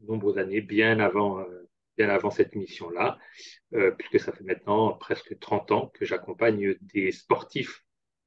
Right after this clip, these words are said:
euh, pratiquement tous de haut niveau, c'est-à-dire de niveau national ou international, et pour au moins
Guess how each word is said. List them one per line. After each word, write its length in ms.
euh, 220
pratiquement 580
tous 500
de 280
haut 120
niveau, 460
c'est-à-dire 260
de 80
niveau 300
national 460
ou 120
international, 760
et 120
pour 400
au 180
moins 360